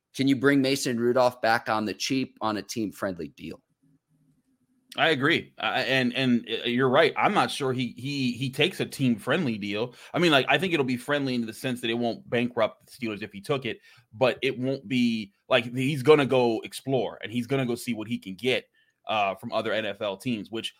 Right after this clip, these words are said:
Speaker 2: last year was nothing. And, and you know what? You know, Mason Rudolph didn't have much of a track record to prove that he deserved,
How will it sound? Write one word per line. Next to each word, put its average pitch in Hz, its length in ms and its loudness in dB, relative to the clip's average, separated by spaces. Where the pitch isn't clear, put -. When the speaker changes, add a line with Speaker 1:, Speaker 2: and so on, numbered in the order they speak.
Speaker 2:
last 113 300 -2
year 143 100 -2
was 165 120 -2
nothing. 185 360 0
And, 117 460 -2
and 143 200 -2
you 160 60 -4
know 180 100 -2
what? 190 240 -2
You 135 120 -2
know, 127 140 0
Mason 151 260 -4
Rudolph 165 200 -2
didn't 151 180 -4
have 147 140 0
much 147 140 -2
of 135 60 -10
a 131 40 -10
track 131 260 -4
record 123 220 -10
to 120 100 -8
prove 127 240 -4
that 101 100 -8
he 104 120 -10
deserved, 98 460 -8